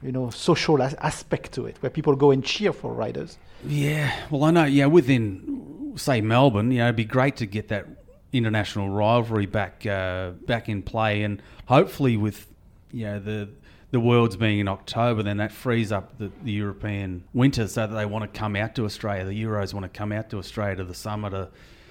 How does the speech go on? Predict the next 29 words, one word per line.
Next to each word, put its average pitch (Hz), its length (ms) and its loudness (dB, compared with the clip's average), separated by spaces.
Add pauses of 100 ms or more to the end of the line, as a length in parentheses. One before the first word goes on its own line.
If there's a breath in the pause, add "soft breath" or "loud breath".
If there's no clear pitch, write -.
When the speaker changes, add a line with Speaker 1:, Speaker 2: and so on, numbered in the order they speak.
(160 loud breath)
Speaker 2:
to 120 100 -4
race, 113 420 2
to, 104 300 -2
um, 95 500 -2
you 107 120 -4
know, 107 220 0 (480)
the 113 100 0
beach, 123 420 0
you 110 80 -2
know, 110 100 -2
good 110 220 -4
weather. 113 260 0
So 101 340 -2 (500 soft breath)
I 120 100 0
think 131 180 4
that - 260 -2 (200)
could 151 200 4
be 123 120 4
a 113 60 4
good 123 200 4
thing 120 180 0
for 113 160 -2
us, - 340 -4 (420)
that 113 100 0
we 104 100 -2
can 110 200 -4 (220)
then 113 260 0
recreate 110 480 0
that, 98 200 -8